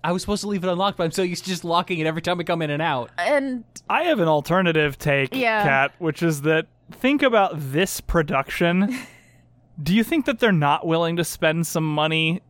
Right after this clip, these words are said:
Speaker 3: for a tiny bit of added superficial drama?
Speaker 2: I suppose that's true. Maybe they have a breaking
Speaker 3: Riverdale
Speaker 2: Doors
Speaker 3: has
Speaker 2: budget.
Speaker 3: all the money. By, by season two, they have all the money.
Speaker 2: I hope so.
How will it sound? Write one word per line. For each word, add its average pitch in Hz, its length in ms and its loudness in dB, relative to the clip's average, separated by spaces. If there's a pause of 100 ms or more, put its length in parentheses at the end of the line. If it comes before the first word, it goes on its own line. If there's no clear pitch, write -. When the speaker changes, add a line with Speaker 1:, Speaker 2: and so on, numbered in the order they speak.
(200)
Speaker 3:
for 165 160 4
a 143 100 2
tiny 160 640 0
bit 147 260 0
of 147 180 0
added 147 600 0 (100)
superficial 160 600 0
drama? 135 520 0 (280)
Speaker 2:
I 339 180 -2
suppose 381 380 0
that's 294 260 -4
true. 165 360 -2
Maybe 226 300 -2
they 269 180 -2
have 254 160 -2
a 220 60 -2
breaking 202 360 0
Speaker 3:
Riverdale 277 360 6
Speaker 2:
Doors 196 120 4
Speaker 3:
has 196 200 4
Speaker 2:
budget. 160 160 4
Speaker 3:
all 185 280 8
the 170 180 4
money. 156 560 0 (100)
By, 147 380 2
by 156 220 2
season 233 360 2
two, 175 240 2
they 170 140 2
have 160 160 0 (180)
all 151 300 6
the 131 140 -2
money. 127 480 -4 (400)
Speaker 2:
I 403 80 -2
hope 640 280 -2
so. 165 600 -2